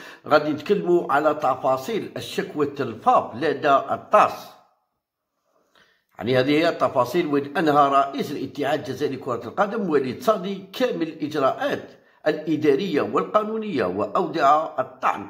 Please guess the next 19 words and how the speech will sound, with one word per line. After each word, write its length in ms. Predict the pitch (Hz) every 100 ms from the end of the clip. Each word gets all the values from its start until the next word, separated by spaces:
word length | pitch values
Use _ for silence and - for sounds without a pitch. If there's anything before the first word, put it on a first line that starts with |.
| 107
الرسمي 500 | 113 208 - 113 90 -
على 260 | 131 139
مستوى 640 | 120 165 - 147 143 147 -
محكمة 440 | 139 - 147 135
التحكيم 600 | - 123 - 139 139 139
الرياضية 760 | 127 131 117 120 139 131 131 -
الطاس 380 | 127 - 135 - - 127
بلوزان 640 | 127 113 113 127 123 123 123 - - 127
السويسرية 600 | - 123 120 202 175 - - - _ _ _
ضد 200 | - 226
قرار 460 | 226 165 156 175 165
الهيئة 480 | 143 165 196 160 156
الكاف 440 | - 262 190 -
باعتماد 580 | 143 120 147 131 156 147
قميص 540 | - 113 135 175 -
نادي 540 | 151 143 143 143 139 - - -
نهضة 420 | 190 151 139 117
بركان 360 | 131 - 139
المغربي. 420 | 143 196 160 -